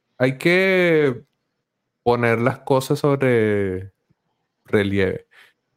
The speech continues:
Bien, la gafi es una organización global que dicta las políticas contra el lavado de dinero, contra el narcotráfico, financiamiento del terrorismo y obviamente cómo deberían funcionar las políticas de K Y C en general.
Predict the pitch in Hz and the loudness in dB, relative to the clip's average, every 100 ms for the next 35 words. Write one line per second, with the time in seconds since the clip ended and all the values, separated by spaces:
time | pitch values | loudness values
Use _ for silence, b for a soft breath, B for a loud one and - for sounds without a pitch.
0 | - 120 123 110 104 107 123 123 143 147 | 0 2 2 2 2 2 0 2 0 2
1 | 156 156 151 147 123 113 - 113 117 123 | 0 -2 -2 -2 -2 -4 -2 -2 0 2
2 | 139 151 175 185 - 139 123 117 110 107 | 2 2 2 -2 0 0 2 2 2 0
3 | 107 127 127 - 147 143 135 113 - 113 | 0 0 0 0 2 2 0 -2 -2 -2
4 | 113 120 135 151 131 - 127 123 113 110 | -2 -4 -2 -4 -4 -4 -2 -2 0 2
5 | 107 113 135 135 117 123 151 160 165 160 | 2 2 2 0 0 0 0 2 0 0
6 | 143 123 120 110 107 104 107 - 135 143 | -2 0 0 0 -2 -2 -4 0 -2 -2
7 | 160 143 143 120 107 117 110 110 110 135 | -4 -4 -2 -4 -4 -4 -4 -4 -2 -2
8 | 131 131 117 107 151 165 170 165 127 117 | -2 -4 -2 0 0 0 -2 0 2 2
9 | 120 139 147 160 165 - 139 147 147 120 | 2 0 -2 -2 -2 0 2 2 2 2
10 | 123 135 139 131 139 170 135 110 110 110 | 0 -2 -2 0 0 0 0 -2 -4 -6
11 | 120 120 113 110 117 - 135 127 147 170 | -6 -4 -4 0 -2 0 -2 -2 -2 0
12 | 175 | 0